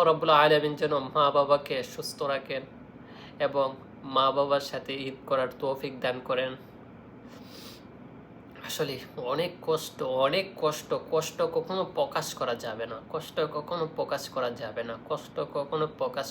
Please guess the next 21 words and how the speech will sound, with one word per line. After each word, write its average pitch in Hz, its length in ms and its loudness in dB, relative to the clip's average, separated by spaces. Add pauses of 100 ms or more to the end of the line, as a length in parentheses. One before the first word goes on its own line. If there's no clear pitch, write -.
করা 127 160 0 (100)
যাবে 120 260 0
না। 117 60 -2 (440)
হে 170 100 6 (160)
কাবার 143 320 6 (120)
মালিক, 131 280 0 (120)
তুমি 135 260 -6
তো 156 60 0 (180)
জানো, 127 300 -2 (640)
আমাদেরকে 147 520 2 (300)
পূজার 143 380 0 (120)
তৌফিক 147 320 0 (100)
দান 123 200 -2
করো, 120 160 -2 (120)
ধৈর্য 139 240 -8 (120)
ধরার 139 220 0 (100)
তৌফিক 135 320 -2 (100)
দান 120 120 -2 (120)
করো, 123 180 -2 (580)
এবং 135 200 4 (960)
যারা 131 180 4